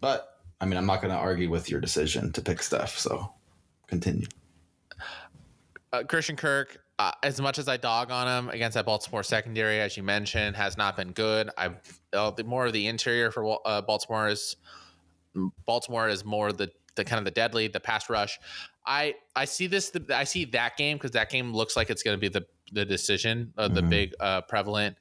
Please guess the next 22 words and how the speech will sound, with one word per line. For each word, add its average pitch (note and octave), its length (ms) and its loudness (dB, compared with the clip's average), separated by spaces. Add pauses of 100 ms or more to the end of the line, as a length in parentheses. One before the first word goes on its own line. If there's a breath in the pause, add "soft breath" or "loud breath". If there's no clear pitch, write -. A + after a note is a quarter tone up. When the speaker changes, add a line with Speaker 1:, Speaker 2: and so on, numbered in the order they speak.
(320 loud breath)
Speaker 2:
decision A2+ 420 0
maker A2+ 280 0
in A#2 100 0
this A#2 140 -2
game. A#2+ 240 0
I G#2+ 80 2
see, G2+ 460 0 (300)
see G2+ 380 0 (680)
Baltimore A#2+ 800 0
hopefully C#3 520 -2
fixing A2 420 0
that F2 180 0
offense A#2 400 0
'cause G2 100 -6
that F#2 160 0
offense G2+ 400 0
is - 60 -6
just E2+ 240 0 (160)
absolute E2+ 400 -2
trash E2 400 0
right G2+ 180 0
now. A2+ 300 0